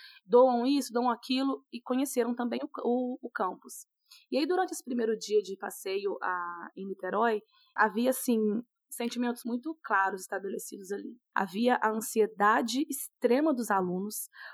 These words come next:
porque esses alunos dos, já realizaram outros projetos com outros alunos ou, ou funcionários mesmo da instituição, é, que não poderiam acessar algum determinado atrativo turístico,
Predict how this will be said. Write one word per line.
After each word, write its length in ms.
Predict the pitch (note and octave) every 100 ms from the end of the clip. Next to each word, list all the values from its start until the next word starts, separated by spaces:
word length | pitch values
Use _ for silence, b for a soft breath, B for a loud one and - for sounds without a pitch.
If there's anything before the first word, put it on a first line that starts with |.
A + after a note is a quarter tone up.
| B
porque 300 | G#3+ - -
esses 200 | G#3 G3+
alunos 340 | G#3 A3+ D4+
dos, 120 | B3+ - -
já 100 | G3+
realizaram 640 | G3 G3 G3 G3+ A3 F4
outros 240 | D4+ D4 -
projetos 640 | A3 G3 F#3+ G3 B3+ - - b _
com 440 | - A#3 A#3 D4 E4+ _ _
outros 640 | - C4+ F#4 - E4+ - - -
alunos 800 | - F#3 G#3+ D#4 A#3+ G3 F#3 - -
ou, 360 | G3 G3 F#3+ A3
ou 260 | F#3 F3
funcionários 640 | - G#3 G3 F#3+ G3 B3 A3+
mesmo 220 | A3 G#3
da 100 | G3+
instituição, 680 | G3+ - G3+ G3 - G3+ C4+ B B B B B
é, 200 | - G#3+
que 140 | -
não 160 | A#3+ D#4
poderiam 500 | E4+ F#4 E4 C4 C4+
acessar 500 | B3 A3 - G#3 A3
algum 260 | A#3+ G#3 G#3
determinado 540 | G#3+ G#3 G3 G3 F#3+
atrativo 400 | F#3+ G3 G3+ F#3+
turístico, 640 | G#3+ G3+ B3+ B3 - A3+